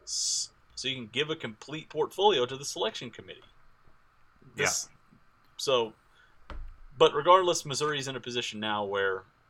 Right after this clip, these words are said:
Speaker 1: they've got four ga-, they've got five games left. Only one's a legit quad one win opportunity,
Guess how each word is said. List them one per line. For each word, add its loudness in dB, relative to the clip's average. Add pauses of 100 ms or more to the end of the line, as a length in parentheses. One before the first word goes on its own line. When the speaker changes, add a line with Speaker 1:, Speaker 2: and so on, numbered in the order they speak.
(3000)
Speaker 1:
they've 2
got 4
four 0
ga-, -4
they've -2
got -4
five 0
games 0
left. 0
Only -6
one's -4
a -2
legit -4
quad -4
one -8
win -8
opportunity, -10